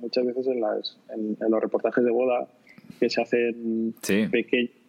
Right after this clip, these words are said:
Speaker 1: fotos de detalle del anillo, o de, yo qué sé, cualquier historia. Yo no soy, no soy fotógrafo de bodas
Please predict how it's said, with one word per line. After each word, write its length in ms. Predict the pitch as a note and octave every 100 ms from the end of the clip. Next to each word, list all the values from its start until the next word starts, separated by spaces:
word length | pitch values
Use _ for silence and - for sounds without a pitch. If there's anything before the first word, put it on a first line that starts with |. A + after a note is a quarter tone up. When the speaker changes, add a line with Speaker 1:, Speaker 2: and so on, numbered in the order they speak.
| _ -
Speaker 1:
fotos 340 | B2+ A#2+ A#2
de 80 | A#2
detalle 460 | A2+ C#3 C#3 B2+ A#2
del 180 | A2+
anillo, 540 | A2 A#2 D#3+ D3+ C#3 C3+
o 640 | C3+ C3+ C3 C3 B2 A#2+
de, 580 | A#2 A2+ A2+ A2 A2 A2
yo 120 | A2+
qué 80 | -
sé, 180 | - G#2+
cualquier 340 | - A2 A#2 A2
historia. 360 | - A2 G#2+
Yo 60 | A2
no 80 | A2+
soy, 460 | - A2+ A2+ A2 - _ - -
no 100 | A#2+
soy 220 | A#2 A2+
fotógrafo 540 | A#2+ A#2+ A#2 A#2 A#2+
de 60 | A#2+
bodas 420 | C3 D3+ D#3